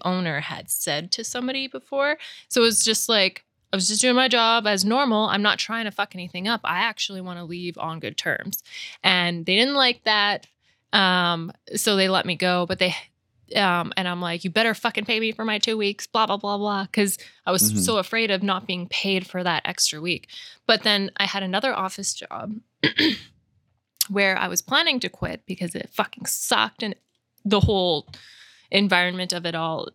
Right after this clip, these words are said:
Speaker 1: changed when I had gone back there. And, um,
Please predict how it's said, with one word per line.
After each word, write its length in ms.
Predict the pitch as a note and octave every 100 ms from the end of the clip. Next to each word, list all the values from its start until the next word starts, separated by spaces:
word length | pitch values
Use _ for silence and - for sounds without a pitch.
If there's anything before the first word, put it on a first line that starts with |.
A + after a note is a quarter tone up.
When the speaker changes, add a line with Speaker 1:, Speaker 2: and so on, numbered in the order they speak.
| _ _ _
Speaker 1:
changed 720 | - - G3+ E3+ G3 A3 - -
when 160 | A3 F#3
I 120 | F3
had 140 | F3 -
gone 240 | - E2
back 300 | E3+ E3 -
there. 300 | A3+ A3+ B3 - - - _ -
And, 500 | G#3 G#3 G3+ G3 G3 -
um, 520 | G3 G3 F#3 F3+ F3+